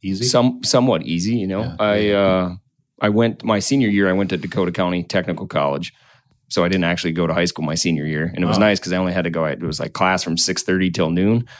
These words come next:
Speaker 2: And then I didn't have to do any of the shop classes 'cause I was already working for a diesel mechanic. So I got
Speaker 1: Oh.
Speaker 2: the professor. I'm like, "Well, I'm already taking this stuff apart. I'm getting paid for it. Can I
Speaker 1: Yeah.
Speaker 2: just bring all my work orders in and that'll cover for my class?" He's like, "Yeah, absolutely. I'll make you take it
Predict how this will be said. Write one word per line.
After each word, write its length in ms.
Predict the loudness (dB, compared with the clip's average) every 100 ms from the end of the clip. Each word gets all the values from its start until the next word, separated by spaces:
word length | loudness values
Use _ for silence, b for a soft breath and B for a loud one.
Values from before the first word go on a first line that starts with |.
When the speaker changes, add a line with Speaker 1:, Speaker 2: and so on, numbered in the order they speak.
| B B -6
Speaker 2:
And 220 | -2 2
then 200 | 2 2
I 80 | 0
didn't 160 | -2 -2
have 120 | -2
to 60 | -2
do 140 | 0
any 100 | 0
of 60 | 0
the 60 | 0
shop 280 | 0 0
classes 420 | 2 0 0 -4 -6
'cause 180 | -6 -6
I 80 |
was 140 | -6 -4
already 220 | -4 -4
working 380 | -4 -4 -2 -4
for 200 | -4 -4
a 60 | -4
diesel 260 | -2 -2 -2
mechanic. 440 | 0 0 0 -2
So 140 | -4 -2
I 80 |
got 240 | 0 -2 -2
Speaker 1:
Oh. 20 |
Speaker 2:
the 80 | -4
professor. 460 | -4 -4 0 0 0
I'm 60 | -2
like, 200 | -6 -6
"Well, 100 | -4
I'm 80 | -2
already 180 | -2 -4
taking 320 | -4 -2 0
this 140 | 0
stuff 220 | 0 0 -2
apart. 380 | -2 0 0
I'm 80 | -2
getting 220 | -8 -10 -12
paid 360 | -4 -2 -2
for 240 | -4 -8 -10
it. 80 | -10 _ -8
Can 100 | -2
I 40 |
Speaker 1:
Yeah. 60 | 0
Speaker 2:
just 160 | 0 0
bring 220 | 0 2
all 80 | 2
my 120 | 0
work 200 | -2 -2
orders 260 | 0 0 0
in 120 | 0
and 80 | 0
that'll 120 | -4
cover 260 | -2 -4 -6
for 120 | -6
my 120 | -6 0
class?" 300 | 0 2 0
He's 100 | -2
like, 100 | -4
"Yeah, 200 | -6 -2
absolutely. 520 | 0 2 2 0 -2 -12 -10
I'll 280 | -8 -4
make 160 | 0 0
you 80 | 4
take 160 | 6 6
it 260 | 6 4